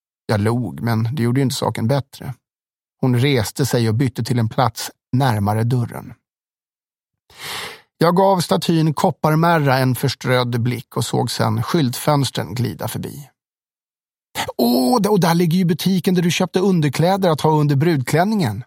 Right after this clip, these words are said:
och på bröllopsresan. Eh, Nina hade visst varit smakråd.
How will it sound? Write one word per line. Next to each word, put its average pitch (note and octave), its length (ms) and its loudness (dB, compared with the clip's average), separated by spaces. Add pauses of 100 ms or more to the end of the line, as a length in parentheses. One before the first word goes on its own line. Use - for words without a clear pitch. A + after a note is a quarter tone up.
(140)
och G#3+ 280 0
på G#3+ 80 2
bröllopsresan. D3 800 -2 (800)
Eh, C#3 300 2
Nina G#3 400 2
hade B3+ 260 0
visst D3 240 0
varit C3+ 240 -2
smakråd. - 680 -2